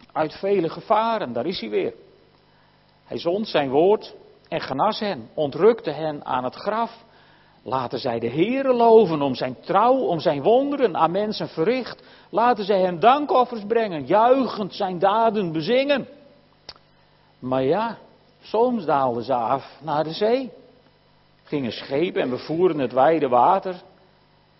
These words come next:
Ze zagen de daden van de Heere, zijn wonderen op de oceaan. Hij sprak en ontketende storm, hoog zweepte hij de golven op.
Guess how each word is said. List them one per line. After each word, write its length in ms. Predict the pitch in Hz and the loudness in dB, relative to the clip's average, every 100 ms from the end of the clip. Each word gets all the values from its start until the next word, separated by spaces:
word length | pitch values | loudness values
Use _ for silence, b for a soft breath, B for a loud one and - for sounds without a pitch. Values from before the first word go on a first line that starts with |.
| _ _ _ _ | _ _ _ _
Ze 160 | - | -4
zagen 420 | 127 160 208 196 | 6 8 8 4
de 120 | 160 123 | -2 2
daden 400 | 143 190 214 170 | 4 6 2 -2
van 160 | 156 | -4
de 80 | 143 | -4
Heere, 360 | 143 185 226 214 | -2 -2 -2 -2
zijn 220 | 160 143 | -6 0
wonderen 440 | 160 220 240 196 | 0 2 -2 -2
op 140 | 170 143 | -2 0
de 60 | |
oceaan. 720 | 139 127 139 143 170 208 220 - _ _ _ | 0 0 0 0 0 -4 -8 -16 _ _ _
Hij 140 | - 123 | -10 -8
sprak 440 | - - 180 214 | -8 0 2 2
en 100 | 196 | 0
ontketende 680 | 156 131 190 190 226 175 135 | -4 -4 -2 0 0 -4 -4
storm, 480 | - - 180 202 185 | -8 -2 0 0 -4
hoog 520 | 135 156 233 254 - | 2 4 4 2 -6
zweepte 560 | - 175 214 240 - | -6 -4 -2 -4 -6
hij 200 | 151 175 | -2 0
de 100 | 170 | 0
golven 460 | 147 190 214 214 160 | 0 2 2 2 0
op. 280 | 185 220 | -2 -4